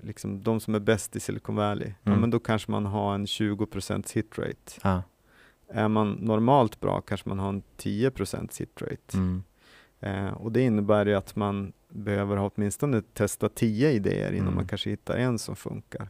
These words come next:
Speaker 2: Mm.
Speaker 1: Och hur snabbt kan eran organisation testa tio nya idéer? Det är
Speaker 2: Mm.
Speaker 1: egentligen det som blir liksom utmaningen. Vill man röra sig fort framåt så behöver man ha processer, eh,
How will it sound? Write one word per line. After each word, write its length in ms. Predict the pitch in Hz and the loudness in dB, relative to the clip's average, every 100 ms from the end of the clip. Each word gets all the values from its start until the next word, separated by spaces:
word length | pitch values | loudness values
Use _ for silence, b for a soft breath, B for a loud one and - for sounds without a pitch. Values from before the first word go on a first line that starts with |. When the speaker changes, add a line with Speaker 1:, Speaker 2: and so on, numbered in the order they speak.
| - | -2
Speaker 2:
Mm. 240 | 98 92 92 | 0 0 -2
Speaker 1:
Och 60 | 101 | 2
hur 220 | 117 131 | 4 4
snabbt 300 | - 113 - | 2 0 0
kan 180 | - 113 | 0 2
eran 320 | 107 107 107 | 4 4 2
organisation 640 | 98 101 98 113 - 101 104 | 2 0 0 -2 -2 -4 0
testa 340 | 104 - 104 | -2 -2 -6
tio 300 | - 101 104 | -4 -4 -2
nya 300 | 104 104 104 | -2 -2 -2
idéer? 340 | 107 143 101 | 0 0 0
Det 120 | 101 135 | 2 4
är 20 | |
Speaker 2:
Mm. 40 | |
Speaker 1:
egentligen 280 | 107 92 110 | 4 2 0
det 180 | 110 123 | 2 2
som 280 | - 104 104 | 0 -4 -2
blir 300 | 101 - 107 | -2 -2 -4
liksom 280 | - - 107 | -8 -4 -4
utmaningen. 540 | 104 127 131 107 104 | -2 0 0 -2 2
Vill 180 | 127 143 | 4 4
man 180 | 117 110 | 4 4
röra 240 | 107 107 | 4 2
sig 160 | - 104 | 0 -4
fort 240 | 110 - | -4 -2
framåt 640 | - 143 120 104 - - - b b b | 2 2 2 0 -4 -20 -20 b b b
så 160 | - | -6
behöver 400 | 107 110 113 110 | 2 4 6 4
man 220 | 110 101 101 | 2 -2 0
ha 180 | 104 | -2
processer, 840 | 104 - - 113 - - 104 101 95 _ _ _ _ | -2 -4 0 -2 -2 -2 0 0 -4 _ _ _ _
eh, 380 | - 104 98 98 | -4 -2 -2 -4